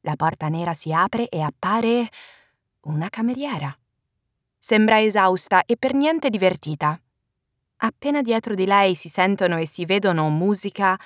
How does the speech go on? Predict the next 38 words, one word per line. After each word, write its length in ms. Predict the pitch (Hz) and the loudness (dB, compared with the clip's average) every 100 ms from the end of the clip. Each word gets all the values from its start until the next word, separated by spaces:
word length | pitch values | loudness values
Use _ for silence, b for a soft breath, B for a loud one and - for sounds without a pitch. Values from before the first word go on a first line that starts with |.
| B | B
conversazioni 1000 | - 185 175 - 156 - 196 185 196 202 | -4 0 0 0 -4 -4 0 2 2 0
e 100 | - | -2
ammassi 500 | 160 156 165 175 - | -2 0 0 -2 -2
di 100 | 165 | -6
persone. 640 | 160 156 - 156 143 147 151 b b _ _ _ _ _ _ _ - | -6 -4 -4 -4 -4 -2 -6 b b _ _ _ _ _ _ _ -4
Papà 260 | 156 156 | 2 4
mi 140 | 156 143 | 4 2
toglie 280 | 143 143 143 | 0 0 0
rapidamente 640 | 139 156 147 160 170 156 | 0 0 0 2 0 -2
la 100 | 151 | -2
mano 220 | 165 165 | 0 0
dalla 240 | 151 156 | 0 0
faccia, 480 | 185 233 185 - 185 - B B | 2 2 0 0 -2 -2 B B
mentre 280 | 240 247 254 | 2 4 4
le 100 | 247 | 2
porgo 380 | 285 277 240 - | 4 4 4 2
insistentemente 1040 | 330 330 - 277 - 254 240 240 226 220 202 | 2 0 0 -4 0 4 4 6 4 4 2
il 120 | 170 | 0
regalo. 540 | 165 151 147 147 151 - _ _ _ _ _ _ _ _ - | 0 4 4 4 0 -4 _ _ _ _ _ _ _ _ -4
Lei 260 | 254 311 | 2 4
lo 100 | 294 | 4
accetta 380 | 247 - 277 - | 2 2 -2 -2
con 180 | 247 214 | 0 0
un 120 | 190 | 0
sospiro 640 | 180 170 - 156 156 170 - | -2 -6 -6 -4 -2 -2 0
e 160 | 226 | -2
si 160 | 214 214 | -2 -4
gira 340 | 170 165 175 | -4 2 2
per 140 | 190 165 | 2 -2
aggiungerlo 560 | 156 175 185 180 170 | -2 -2 -2 0 2
a 180 | 175 170 | 2 2
una 240 | 175 165 | 0 -2
gigantesca 1000 | 156 247 233 208 202 202 262 254 - 240 | -4 -6 0 0 0 -2 -2 -2 0 -2
piramide 520 | 226 202 190 208 196 185 | 0 -2 0 0 0 0
di 120 | 175 | 0
regali 580 | 160 175 175 170 156 175 | 2 4 6 4 -2 -6
lussuosamente 800 | 208 - 190 185 170 180 180 151 | -8 -6 -2 2 2 2 -2 -2
impacchettati. 960 | 156 147 143 139 - 127 127 - 135 | -2 -4 -4 -8 -4 -2 -2 -6 -12